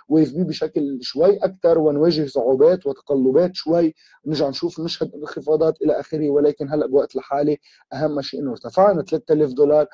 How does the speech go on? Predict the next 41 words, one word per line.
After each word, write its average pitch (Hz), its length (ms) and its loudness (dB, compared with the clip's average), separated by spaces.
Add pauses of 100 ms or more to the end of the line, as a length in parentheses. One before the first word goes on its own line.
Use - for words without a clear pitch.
(180)
وأصبح 139 500 -2
وقف 175 220 -2
الخسارة 139 480 -6
break 139 320 -2 (120)
إيفن. 139 360 -6 (220)
فبهيدي 139 440 -2
الحالة 147 420 0
هون، 151 280 -2
آه، 143 120 -2 (380)
آه، 131 340 -2
يعني، 123 540 -4
آه، 120 800 -4
بهيدي 131 300 -2
الحالة 151 480 2 (240)
وقف 147 260 2
الخسارة 139 560 0
هون 139 400 0 (760)
كان 139 260 4
صغير 123 340 0
عندي 127 260 -2
وبسيط. 120 520 -4 (380)
فإن 131 560 -2
شاء 190 160 4
الله 196 120 6
تكونوا 196 180 0
عم 156 100 2
تستفيدوا 151 420 -6
من 147 60 -6
هيدي 139 120 -2
المحاضرات 127 600 -4
اللي 127 100 -2
عم 117 120 -4
نقدم 123 340 -8
لكم 127 200 -8
إياها 131 220 -4
بشكل 127 360 -6
technical 127 320 -10
على 104 140 -6
صفحة 147 340 -10
Facebook 127 400 -4
العرب، 127 200 0